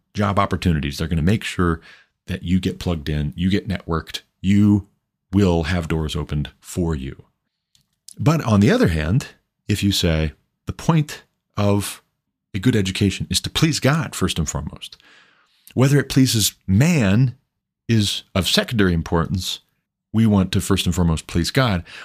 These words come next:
Well, that reframes every individual decision. It doesn't just reframe the macro decision of homeschooling versus public schooling versus private schooling. It also reframes every individual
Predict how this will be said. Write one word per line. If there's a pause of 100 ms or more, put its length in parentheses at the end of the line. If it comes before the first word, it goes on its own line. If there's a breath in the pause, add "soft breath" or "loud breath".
(140 loud breath)
Well,
that
reframes (100)
every
individual
decision.
It
doesn't
just
reframe (280 loud breath)
the
macro
decision
of (340)
homeschooling
versus
public
schooling
versus
private
schooling. (640 soft breath)
It
also
reframes
every
individual